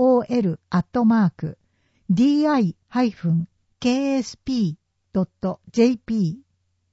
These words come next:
ー。江東スポーツ施設運営パートナーズホームページの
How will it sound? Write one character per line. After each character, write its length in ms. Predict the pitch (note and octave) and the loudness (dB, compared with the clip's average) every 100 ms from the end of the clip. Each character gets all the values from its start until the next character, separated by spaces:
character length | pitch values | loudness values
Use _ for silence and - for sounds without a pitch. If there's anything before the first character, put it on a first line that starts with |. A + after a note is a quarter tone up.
| _ _ _ _ _ _ _ _ _ | _ _ _ _ _ _ _ _ _
ー。 180 | - D4 | 0 0
江 40 | - | 0
東 240 | D4 C#4 | -2 -2
ス 120 | - | -4
ポ 180 | - D4 | -2 0
ー 40 | C4+ | 0
ツ 160 | D4 | -2
施 160 | - - | -4 -2
設 320 | C#4+ - D4 | -2 0 -2
運 360 | B3+ B3+ C#4 C4+ | 0 0 2 2
営 140 | C4+ | 2
パ 220 | - C4+ | 2 0
ー 80 | C4 | 2
ト 120 | G#3+ | 4
ナ 260 | F#3 F3 E3+ | 6 6 4
ー 20 | |
ズ 160 | F3 F3 | 2 0
ホ 180 | A#3+ | 0
ー 20 | B3 | 2
ム 160 | B3+ | 0
ペ 220 | A3 A#3+ | 0 0
ー 40 | G#3 | 0
ジ 160 | - E3 | 2 0
の 200 | D#3 | 0